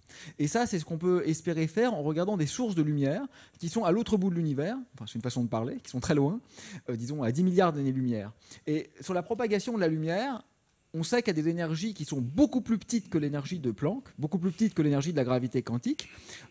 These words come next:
Euh, euh, si on regarde sur un mètre, sur un kilomètre, sur dix kilomètres, les, les effets de gravité quantique sont tellement minuscules qu'ils ne sont pas mesurables. Voilà, c'est ce à quoi devrait ressembler l'espace-temps. Ça, c'est quand on regarde avec une loupe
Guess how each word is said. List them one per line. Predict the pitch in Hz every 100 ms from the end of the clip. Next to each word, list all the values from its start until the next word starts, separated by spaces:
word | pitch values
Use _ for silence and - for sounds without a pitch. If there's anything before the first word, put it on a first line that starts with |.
| 143
Euh, | 143 -
euh, | 139 135
si | 127 190
on |
regarde | 180 226 220
sur | 151 -
un | 170
mètre, | 156 185 -
sur | - 147
un | 190
kilomètre, | 196 196 160 143 -
sur | - 127
dix | 156
kilomètres, | 196 175 151 165 233 - - -
les, | 143 151
les | 139 160
effets | 214 226
de |
gravité | 175 170 170
quantique | 160 160 226 180
sont | 123
tellement | 202 202
minuscules | 185 175 160 233
qu'ils | 190 165
ne | 165
sont |
pas | - 185
mesurables. | 165 135 135 120 98 - _ - - 160
Voilà, | 139 113 - 110
c'est | 117
ce | 110 123
à | 117
quoi | 139
devrait | 123 123
ressembler | 123 127 139 156
l'espace-temps. | 135 120 131 - 117 104 - -
Ça, | - 233
c'est | 190
quand | 156 147
on |
regarde | 147 180 208
avec | 156 147
une | 165
loupe | 196 208